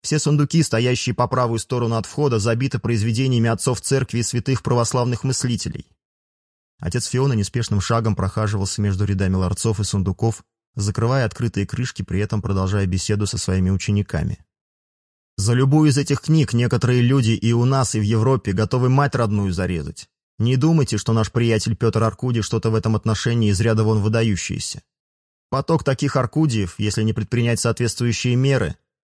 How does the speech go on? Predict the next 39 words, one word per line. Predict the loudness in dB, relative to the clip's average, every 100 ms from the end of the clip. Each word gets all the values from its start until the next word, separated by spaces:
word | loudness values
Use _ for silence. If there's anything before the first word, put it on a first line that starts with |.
| _
не | 0 0
иссякнет | 0 0 0 -2
никогда. | -2 0 -2 0 -2 -4 -10 _ _ _ _ _ _ _
Впрочем, | -4 -2 0
поговорим | 0 2 2 2
об | 2
этом | 0 0
позже, | 0 -2 -2 -6 -10 -16 _ _ _ _ -6
когда | 0 0
страсти | 0 0 0 0
наши | 0 0 0
улягутся | 0 0 -2 -4 -4
и | -2
головы | 0 0 0
приобретут | 0 0 2 0 -4
способность | -4 -4 0 0 0 0
мыслить | 0 0 -2 -2
здраво». | 0 0 0 -4 -10 _ _ _ _ _ _ _ _ _ _ _
Удивительным | -4 0 2 2 4
образом | 4 4 4 2
отец | 0 -2
Фиона | 0 0 2
совсем | 0 -2 0 2
не | 2
выглядел | 2 2 2 0
счастливым | -2 -4 0 0 0
или | 0 0
хотя | 0 0 2
бы | 2
удовлетворённым | 2 2 0 0 2 2 2 0
от | 0
того, | 0 0 0
что | -2
тайна | -2 0 0
псалтыри | 0 -2 0 0 2
была, | 2 2 2
наконец, | 0 0 0 0
им | 0
разгадана | 0 0 0 0 0 -2